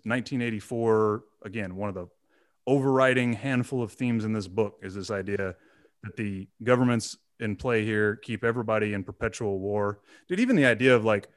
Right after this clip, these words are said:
one day we're sideways with Russia and, um, friendlier with China, and then the very next day it's like we're, we're real adversarial with China, but we're a little bit friendlier with Russia again. Have you, I mean, like,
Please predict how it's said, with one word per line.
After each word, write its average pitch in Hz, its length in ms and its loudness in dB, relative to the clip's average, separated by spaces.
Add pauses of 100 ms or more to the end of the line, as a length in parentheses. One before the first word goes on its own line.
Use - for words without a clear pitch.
(180)
one 151 200 6
day 143 160 10
we're 123 240 4
sideways 123 480 2
with 98 140 -6
Russia 113 320 0 (360)
and, 98 440 -6 (400)
um, 95 540 -8 (120)
friendlier 127 420 4
with 107 140 0
China, 113 380 0
and 104 140 -4
then 104 120 -2
the 101 60 -4
very 123 220 4
next 117 220 0
day 127 220 4
it's 104 160 0
like 104 200 -4
we're, 101 220 -4 (840)
we're 101 160 -8
real 131 240 2
adversarial 127 560 2
with 107 100 -2
China, 165 260 0
but 135 100 0
we're 156 140 0
a 165 60 2
little 175 160 0
bit 175 80 -6
friendlier 160 340 2
with 131 160 -2
Russia 170 280 -2
again. 92 320 -10
Have 113 80 -14
you, - 100 -18
I - 40 -12
mean, 147 140 -2
like, 143 220 2